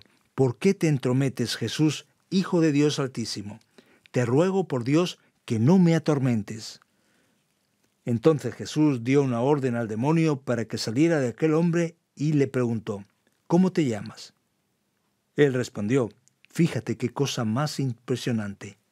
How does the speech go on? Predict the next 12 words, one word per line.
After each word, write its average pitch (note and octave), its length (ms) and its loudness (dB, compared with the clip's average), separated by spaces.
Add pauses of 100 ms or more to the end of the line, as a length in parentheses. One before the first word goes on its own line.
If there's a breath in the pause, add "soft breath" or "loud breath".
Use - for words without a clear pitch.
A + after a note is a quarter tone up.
(120)
me A2 180 -6
llamo C#3+ 580 -2 (120)
Legión". A2+ 680 -4 (880 soft breath)
Es D3 140 2
decir, D3+ 320 2
varios, C#3 500 0
muchos C#3 420 -2
demonios C#3 600 0
habitaban C3 480 0
en A#2 100 -2
aquel D#3 240 -2
hombre, A#2+ 400 -2